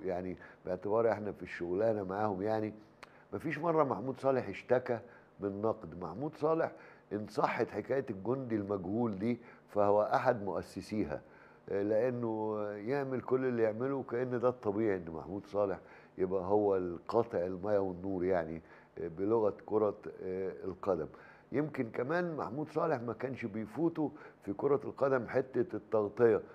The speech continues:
من غير بعض الحاجات اللي بيجي-، بيجيدها بعض المدافعين حتى لو كانوا نجوم، اللي هو بعد مثلًا ما يساعدني أنا زميله في الملعب في إخراج كورة أو التغطية يبرزها، يعني، يعني للكاميرا، أو يعني يقول لي: "خلاص"، أو يقول لي: "كويس".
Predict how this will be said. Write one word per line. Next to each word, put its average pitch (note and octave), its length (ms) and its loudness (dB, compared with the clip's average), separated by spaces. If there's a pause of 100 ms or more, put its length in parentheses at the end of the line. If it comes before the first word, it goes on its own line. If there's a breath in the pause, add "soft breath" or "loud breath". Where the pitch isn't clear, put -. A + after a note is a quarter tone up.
(220 loud breath)
من G#2 200 -4
غير C#3+ 280 2 (400)
بعض C3 400 4
الحاجات A#2+ 540 2
اللي A2+ 220 0
بيجي-، A#2+ 400 -2 (240)
بيجيدها D3+ 380 4
بعض D#3+ 280 6
المدافعين B2 640 2
حتى A#2+ 280 0
لو G#2+ 160 4
كانوا A#2 320 2
نجوم، G#2+ 340 -4
اللي G#2 140 0
هو C#3+ 120 8
بعد C3 300 0
مثلًا B2 280 -4 (420 loud breath)
ما A2+ 60 0
يساعدني A#2+ 540 2
أنا B2 160 2
زميله A2+ 400 -2
في G2 100 -10
الملعب A2+ 480 0 (340 loud breath)
في A2 120 0
إخراج A#2+ 280 2
كورة B2 400 4
أو G#2 140 2
التغطية A2 640 2 (320 loud breath)
يبرزها، B2+ 580 4
يعني، A2+ 340 2
يعني G2+ 360 0
للكاميرا، G#2+ 720 4
أو G2+ 140 2
يعني A2 220 0
يقول A#2 180 -2
لي: A#2+ 100 -2
"خلاص"، B2 560 2
أو G#2 320 -2
يقول G#2 440 0
لي: A#2 160 -2
"كويس". B2 560 0